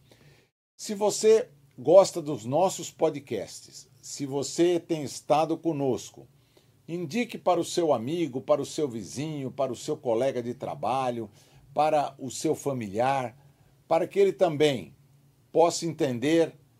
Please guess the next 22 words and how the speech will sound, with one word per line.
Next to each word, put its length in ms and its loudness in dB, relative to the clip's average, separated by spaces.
esse 300 -6
vasto 580 0
e 60 -6
complexo 720 -4
mundo 400 -6
condominial. 720 -10
Para 420 2
conversarmos 840 2
hoje 480 0
sobre 380 -4
o 60 -2
tema 600 2
importantíssimo 1400 -2
e 100 -6
diferenciado, 1200 0
nós 280 0
temos 280 0
a 80 6
presença 680 0
do 120 -4
Luciano 680 -2
Viana. 540 -2